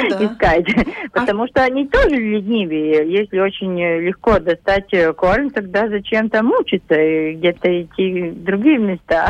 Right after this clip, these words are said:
Speaker 2: <laughs>
Speaker 1: Я не помню, как закончилась эта история с этими гулбинскими медвежатами. Их куда-то
Speaker 2: Ну,
Speaker 1: перевезли?
Speaker 2: э,
Speaker 1: Я не
Speaker 2: ну,
Speaker 1: помню.
Speaker 2: сначала их перевезли,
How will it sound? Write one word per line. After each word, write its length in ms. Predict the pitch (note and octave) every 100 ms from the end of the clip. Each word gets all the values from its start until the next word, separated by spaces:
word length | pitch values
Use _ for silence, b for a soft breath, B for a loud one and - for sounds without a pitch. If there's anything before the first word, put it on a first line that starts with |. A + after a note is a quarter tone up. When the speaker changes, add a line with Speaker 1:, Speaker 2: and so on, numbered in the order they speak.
| G3+
Speaker 2:
<laughs> 640 | F#3 - - - - _
Speaker 1:
Я 640 | - G3 G#3+ C4+ D4+ D4 D4
не 240 | - C4+ C#4
помню, 480 | C4+ D#4+ D#4+ C#4 C#4
как 260 | D4+ D4
закончилась 840 | B3+ C4+ C4+ D4 C#4 - C4+ B3+ C4+
эта 280 | C4 C4
история 480 | B3+ - D#4 D#4 B3
с 120 | G#3
этими 320 | A#3 - G#3 G#3
гулбинскими 960 | F#3 A3 A3 A3+ F#3+ - - F#3+ F3+ B B B
медвежатами. 1120 | - G#3+ F#3+ G3 G3+ F#3 F#3+ E3+ G#3+ - - - - - - - - -
Их 320 | - B3 - -
куда-то 400 | B3+ B3+ D4+ B3+
Speaker 2:
Ну, 60 | G3+
Speaker 1:
перевезли? 1080 | B3 A#3 A3 A#3 G3 G3+ A3+ D4+ E4+ D#4+ - - _ -
Speaker 2:
э, 60 |
Speaker 1:
Я 160 | F#3+ G#3
не 120 | A#3+
Speaker 2:
ну, 260 | C#4 D#4+ D4+
Speaker 1:
помню. 0 | C4+ C4
Speaker 2:
сначала 520 | C4+ C#4+ E4 D4+ B3+
их 240 | B3 C#4 -
перевезли, 720 | A#3 A3+ G3+ F3+ F3 G3+